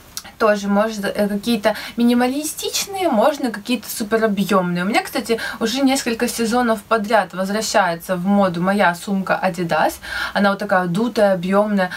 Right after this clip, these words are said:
Вот я её купила давненько, конечно, но вот уже смотрю по, по циклам моды, она уже несколько раз была в трендах. И вот сейчас она мне тоже будет спасать. Кстати, вот дутые стёганые сумки покупать не буду, потому что у меня есть это.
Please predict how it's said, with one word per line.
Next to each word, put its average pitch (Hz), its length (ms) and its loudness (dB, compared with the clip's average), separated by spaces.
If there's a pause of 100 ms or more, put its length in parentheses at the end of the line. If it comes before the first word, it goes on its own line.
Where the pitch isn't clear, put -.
(160)
Вот 202 220 -2
я 214 300 0
её 214 120 2
купила 208 380 2
давненько, 233 580 0
конечно, 190 600 0
но 202 200 2
вот 202 160 -2
уже 202 200 -2
смотрю 220 300 -2
по, 247 160 2 (120)
по 214 120 2
циклам 202 440 0
моды, 220 420 0
она 214 220 0
уже 208 200 -2
несколько 196 440 -4
раз 196 280 0
была 185 180 0
в 202 60 -8
трендах. 151 420 -6 (420)
И 269 140 -2
вот 226 240 2
сейчас 233 260 -2
она 208 80 0
мне 196 100 0
тоже 202 220 -2
будет 180 220 -4
спасать. 294 340 -2
Кстати, 208 220 -6
вот 180 160 -4 (180)
дутые 196 400 -2
стёганые 202 640 -2
сумки 196 240 -4
покупать 196 380 0
не 202 60 -4
буду, 226 280 -2
потому 202 200 -4
что - 140 -8
у 175 40 -2
меня 202 120 4
есть 202 180 -2
это. 175 300 -6